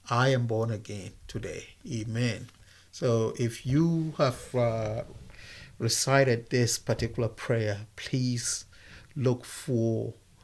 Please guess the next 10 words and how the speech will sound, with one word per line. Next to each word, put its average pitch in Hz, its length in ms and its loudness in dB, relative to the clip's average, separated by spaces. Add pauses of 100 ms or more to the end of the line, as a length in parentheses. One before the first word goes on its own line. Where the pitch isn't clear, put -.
(160)
an 113 160 0
altar 113 640 2 (180)
near 113 280 4
you, 104 500 -2
especially 107 560 -2
in 117 120 -2
the 107 100 -2
New 104 120 -2
Orleans 107 460 -4
area. 104 500 -2